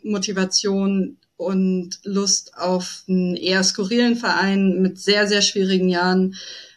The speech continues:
über, ähm, Spielphilosophie stellen wollen, weil, ähm, der Verein befindet sich nicht in einem besonders guten Zustand.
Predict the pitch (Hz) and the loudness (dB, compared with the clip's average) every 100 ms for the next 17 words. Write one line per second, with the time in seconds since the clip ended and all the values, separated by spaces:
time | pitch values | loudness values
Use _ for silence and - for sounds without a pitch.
0 | _ - 208 196 190 185 185 180 180 175 | _ -4 0 2 4 4 4 4 2 -2
1 | - 175 180 180 180 175 170 160 - 190 | -4 -2 2 2 2 0 -2 -2 2 2
2 | 208 185 180 175 - 185 180 - 165 175 | 2 2 2 -2 -2 0 0 -4 -4 -2
3 | 185 185 185 - 131 185 - - - 175 | -2 -4 -4 -2 -4 -4 -14 -20 -10 -2
4 | 180 185 190 190 185 185 180 185 190 190 | 2 2 4 2 0 -2 -2 0 2 2
5 | 190 190 190 - 175 208 190 190 214 190 | 2 0 -2 0 0 0 0 0 -2 -2
6 | 190 190 202 202 214 233 214 214 202 196 | -4 -2 0 0 0 0 0 0 0 -2
7 | - - 190 196 202 196 - 240 233 240 | -4 -4 -2 0 0 -2 -2 -2 0 -2
8 | - 240 226 226 226 233 240 233 | 0 0 0 0 0 0 -2 -4